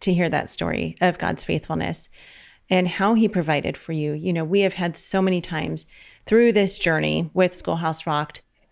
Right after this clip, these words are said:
that have been so similar in that we just, you know, we were willing to say, "Yes,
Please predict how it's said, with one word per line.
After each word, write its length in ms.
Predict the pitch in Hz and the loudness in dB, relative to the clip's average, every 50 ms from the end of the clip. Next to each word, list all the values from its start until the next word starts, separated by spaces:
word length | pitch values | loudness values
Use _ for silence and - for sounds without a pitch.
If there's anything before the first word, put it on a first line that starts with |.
| _ _ _ _ _ _ | _ _ _ _ _ _
that 180 | 208 208 202 190 | 4 4 4 4
have 160 | 196 190 151 | 4 2 2
been 140 | 196 180 180 | 2 2 2
so 180 | - 208 196 | 2 2 2
similar 480 | 190 - - 185 190 190 175 165 156 156 | 2 2 2 2 2 2 2 2 2 0
in 240 | - - - 175 175 | 0 0 0 0 2
that 160 | 175 170 - | 2 0 2
we 160 | - 185 180 | 2 2 2
just, 500 | 180 - 185 185 185 180 - - - - - - - - - - - - _ _ _ - _ _ _ _ _ _ _ _ _ _ _ _ _ _ | 2 2 2 2 2 2 0 -4 -4 -6 -8 -12 -18 -20 -20 -20 -20 -20 _ _ _ -20 _ _ _ _ _ _ _ _ _ _ _ _ _ _
you 80 | 214 | 4
know, 100 | 208 202 | 6 6
we 120 | 190 196 185 | 6 6 6
were 140 | 175 175 175 | 6 6 6
willing 260 | 202 220 220 214 214 | 6 6 6 6 4
to 60 | 202 | 2
say, 420 | 196 - 196 185 180 180 190 175 - - - - | 2 2 2 4 4 4 2 0 -2 -6 -6 -6
"Yes, 500 | - 170 180 156 151 160 170 - - - | 0 0 2 2 2 0 0 -4 -6 -6